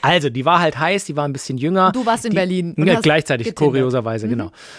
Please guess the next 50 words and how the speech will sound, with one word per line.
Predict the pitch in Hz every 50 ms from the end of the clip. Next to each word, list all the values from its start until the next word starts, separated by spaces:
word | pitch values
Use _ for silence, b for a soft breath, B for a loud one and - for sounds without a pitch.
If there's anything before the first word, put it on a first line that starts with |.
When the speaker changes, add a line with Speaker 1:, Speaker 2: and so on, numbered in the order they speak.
| B B
Speaker 1:
Und | - 151 135 165
die, | 185 190 196 175
äh, | 170 170 160 156
war | 135 - 160 185
irgendwie | 185 214 214 202
so | 180 185
ein | 175
bisschen | 180 - - 185 156
crazy | - 156 156 156 156 151
drauf | - 120 123 127 120
und | 139 160
irgendwie | 180 220 247 247 233 233 226 214 185
auf | 170 170 175 175 - 170 156 151
ein | 165
paar | - 165 160 160
Dates | 180 190 190 - -
gewesen | 180 160 175 180 175 165 180
und | 160
es | 147 139 -
war | 156 156 -
auch | - 147
nicht | 170 180 -
so | - 170
ganz | 156 160 165 160 -
klar, | - 156 160 147
hä, | 135 151 156 151
will | 151
die | 151
jetzt | 147 143 - -
nur | 147 143
ein |
Kumpel, | - - 165 160 170 147
mit | 139 127
dem | 147 143 139
sie | 131
quatscht, | - - - 156 170 190 - - -
so, | - 170 160
die | 143 120
war | 127 120 117 113
Amerikanerin | 101 98 - 135 151 175 185 175 175 185 180 160
und | 131
das | 113 -
fand | - 107 107
ich | 123 107
ja | 113 101
dann | - 95 90
sowieso | 90 98 101 98 110 147
schon | 151 - 165
mal | 156 147 135
heiß. | 135 139 143 139 -